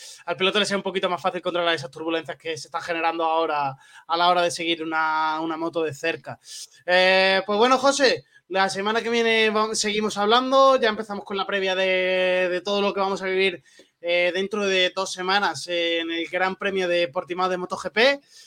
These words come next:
Eh, también hablaremos un poquito de cómo han ido los test oficiales de Moto dos y Moto tres, que recordad, los tenéis este fin de semana.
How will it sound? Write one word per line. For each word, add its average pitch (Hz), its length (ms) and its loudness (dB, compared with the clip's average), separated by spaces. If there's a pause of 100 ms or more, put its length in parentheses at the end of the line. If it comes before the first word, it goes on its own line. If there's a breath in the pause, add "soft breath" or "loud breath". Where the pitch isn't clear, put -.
(120 loud breath)
Eh, 185 180 2
también 196 280 2
hablaremos 208 400 2
un 214 100 -4
poquito 226 260 0
de 202 100 0
cómo 214 160 2
han 214 60 2
ido 202 180 -2
los 190 140 -2
test 196 200 -8
oficiales 185 420 -8
de 180 500 0
Moto 190 280 -4
dos 190 240 -2
y 180 60 -4
Moto 190 220 -6
tres, 208 180 -2
que 165 260 -4
recordad, 165 360 -4
los 160 160 -4
tenéis 165 220 -10
este - 180 -20
fin 170 140 -12
de 165 60 -8
semana. 202 400 0